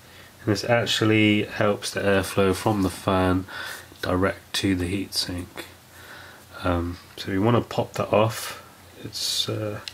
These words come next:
fairly easy. You just grab it and then just gently just put it off. And then put that to one side. And then here, here is the, uh, C P U shield or heatsink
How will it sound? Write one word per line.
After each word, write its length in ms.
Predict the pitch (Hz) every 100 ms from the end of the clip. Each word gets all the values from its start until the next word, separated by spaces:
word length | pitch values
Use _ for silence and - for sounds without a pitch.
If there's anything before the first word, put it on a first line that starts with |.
| - - - -
fairly 360 | - 165 123
easy. 340 | 120 117 127 127
You 180 | 117 107
just 200 | 101 -
grab 240 | 107 101
it 200 | 104 104
and 80 | 95
then 140 | 95
just 400 | 92 95 - -
gently 640 | - 101 92 95 92 92
just 300 | 90 - -
put 140 | - 98
it 60 |
off. 340 | 92 92 - - - - - - - - - - - - - - - - - - - - - - -
And 100 | -
then 200 | 95 92
put 200 | - 107
that 200 | - -
to 140 | -
one 200 | 95 92
side. 400 | 90 113 120 123 - - - - - - - - - - - - - - - -
And 100 | 107
then 120 | 104
here, 460 | 95 113 110 107 104 - - - - - - - - - - -
here 180 | 110 107
is 280 | 107 101 -
the, 520 | - 104 104 104 98
uh, 360 | 101 104 101 104
C 200 | - 127
P 180 | 117 120
U 80 |
shield 400 | 110 113 107 107
or 200 | 104 95
heatsink 600 | 95 107 - 101 101 104